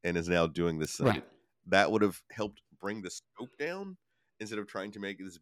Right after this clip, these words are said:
Speaker 1: big, massive thing, and all they're doing is blowing up New York. It, ah.
Speaker 2: And the, another problem that comes up is, um, and this is more of a problem inherent to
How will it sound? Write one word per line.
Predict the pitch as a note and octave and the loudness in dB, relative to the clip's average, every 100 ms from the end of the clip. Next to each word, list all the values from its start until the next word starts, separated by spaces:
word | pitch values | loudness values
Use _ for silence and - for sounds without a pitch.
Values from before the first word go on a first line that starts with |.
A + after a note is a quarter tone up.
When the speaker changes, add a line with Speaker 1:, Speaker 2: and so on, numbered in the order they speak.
| _ | _
Speaker 1:
big, | G#2+ G2+ | -8 -6
massive | F#2 F#2 - A#2 | -6 -6 -6 -12
thing, | A#2 A#2+ G#2+ | -10 -10 -8
and | G2+ | -6
all | G#2 | -2
they're | G#2 | -4
doing | F#2 F#2 F2+ | -4 -6 -8
is | |
blowing | - E2 E2 | -10 -10 -10
up | - | -12
New | D2 | -16
York. | A1+ - _ | -16 -16 _
It, | F#2+ - - - - - F#3+ E3+ | -12 -12 -20 -20 -20 -18 -10 -6
ah. | D3+ G2+ - - - | -4 -6 -8 -16 8
Speaker 2:
And | G#3+ G3+ | 10 10
the, | - - - - | 6 -6 -10 8
another | G3+ G#3+ C4 A3+ | 10 12 12 12
problem | A3 F#3 F3 D#3 | 10 6 8 8
that | - | 8
comes | C#3+ B2+ B2 | 6 6 8
up | A#2+ - | 6 4
is, | - A2+ A2 G#2+ - A#2+ | 6 8 8 6 2 4
um, | G#2+ G#2 - | 6 6 6
and | F3 | 10
this | A#3 B3 | 10 8
is | A3+ - - | 4 2 8
more | G3 E3+ F3+ A#3+ | 8 10 10 10
of | |
a | G3+ | 8
problem | F3 D3 C#3 | 8 10 10
inherent | B2+ A#2 A2+ G#2 - - | 8 8 8 6 -2 2
to | B2 A#2 G#2 G2+ G2 | 6 8 8 8 6